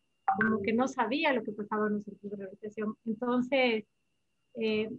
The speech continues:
eso fue lo hermoso, ¿no? Como que dije, "Bueno, la película logró el objetivo, ¿no? Y es que se sepa y poder evitar los internamientos en los centros de rehabilitación".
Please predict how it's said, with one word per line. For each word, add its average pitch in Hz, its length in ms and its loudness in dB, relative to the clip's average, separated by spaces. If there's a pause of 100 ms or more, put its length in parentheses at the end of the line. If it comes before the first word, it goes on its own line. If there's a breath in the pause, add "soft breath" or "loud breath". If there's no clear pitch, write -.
(140)
eso 277 300 2
fue 277 260 8
lo 254 120 4
hermoso, 247 460 4
¿no? 226 220 0
Como 214 320 0
que 208 260 -2 (440)
dije, 247 240 2
"Bueno, 285 320 8
la 214 160 0
película 247 840 4 (960)
logró 247 480 8 (220)
el 247 160 2
objetivo, 226 680 0
¿no? 247 400 0
Y 226 160 0
es 226 200 0 (160)
que 233 120 0
se 220 160 -4
sepa 269 520 4
y 220 260 2
poder 214 320 0
evitar 233 480 2
los 220 160 0
internamientos 208 800 0
en 202 140 -4
los 202 100 -10
centros 208 300 -6
de 208 80 -2
rehabilitación". 196 760 -4